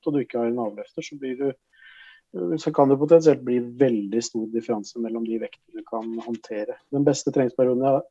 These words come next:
jeg hadde, da trente jeg i Håkonshallen på Lillehammer og hadde en benk som jeg ikke fikk justert høyden på. Og, og alle treningene gikk jo tungt, men, eh, jeg fikk jo veldig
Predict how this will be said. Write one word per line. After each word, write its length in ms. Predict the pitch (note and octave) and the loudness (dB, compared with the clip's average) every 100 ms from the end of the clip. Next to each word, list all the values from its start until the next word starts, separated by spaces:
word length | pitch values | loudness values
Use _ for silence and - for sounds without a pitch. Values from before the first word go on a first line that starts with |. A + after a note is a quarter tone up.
| C3 | 0
jeg 80 | B2+ | 2
hadde, 220 | C#3 F#3 | 0 0
da 160 | D#3+ D#3+ | 2 2
trente 420 | D#3+ E3 D#3+ B2 | 2 -2 -2 0
jeg 80 | B2+ | 0
i 60 | B2 | 0
Håkonshallen 480 | B2 - A#2 B2+ A#2+ | -2 -2 -8 -6 -6
på 80 | B2+ | -2
Lillehammer 380 | A#2+ A#2+ D#3+ F3 | -2 -2 -2 0
og 100 | C#3+ | 0
hadde 140 | C3 | 0
en 80 | B2 | -4
benk 240 | A2+ A#2 | -8 -10
som 160 | - C3 B2+ B2 _ _ _ _ | -14 -18 -20 _ _ _ _ _
jeg 160 | E3+ D3 | 0 2
ikke 180 | A#2+ B2+ | 0 0
fikk 160 | B2 | 0
justert 320 | A#2+ - A#2+ | 0 2 2
høyden 240 | C3 A2 A2 | 4 4 2
på. 240 | F3+ A3+ A#3 _ _ - _ - | 2 2 0 _ _ -20 _ -2
Og, 260 | D#3+ D3+ D3 | 4 6 6
og 280 | D3 D#3 D#3+ E3 | 2 0 2 4
alle 160 | C3+ | 6
treningene 460 | D#3 E3 B2+ C#3 C3 | 6 6 6 4 2
gikk 160 | A#2+ C#3+ | 0 -4
jo 40 | - | 0
tungt, 380 | A3+ B3+ - _ | 0 0 -6 _
men, 140 | D#3+ D#3+ | 2 4
eh, 300 | D#3 D#3 D3+ | 4 4 2
jeg 80 | C3+ A#2 | 0 -2
fikk 80 | D3 | 2
jo 60 | |
veldig 160 | C#3 | 2